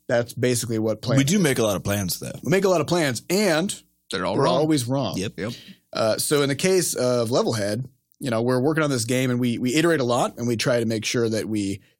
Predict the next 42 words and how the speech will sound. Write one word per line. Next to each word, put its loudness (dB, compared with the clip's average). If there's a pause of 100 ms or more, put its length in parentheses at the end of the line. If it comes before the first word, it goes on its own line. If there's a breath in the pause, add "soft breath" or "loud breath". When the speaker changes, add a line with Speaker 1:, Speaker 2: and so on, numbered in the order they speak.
(140)
Speaker 1:
keep 2
an 0
open 2
mind 0
about 0
what -2
the -4
game -2 (100)
could 0
be -2 (300)
and -4
don't -2
try 0
to -2
put -4
it -4
in -4
a -8
box, -8
you -2
Speaker 2:
Mm-hmm. -2
Speaker 1:
know, -4
just -4
do 4
what's 0
fun. -2 (460)
And -4
so 0
now 2
that 2
we've 2
got 0
the, 0
the -6
co-op 2
in -2
there, -4 (380 soft breath)
you 0
know, 0
we 0
added 2
this 0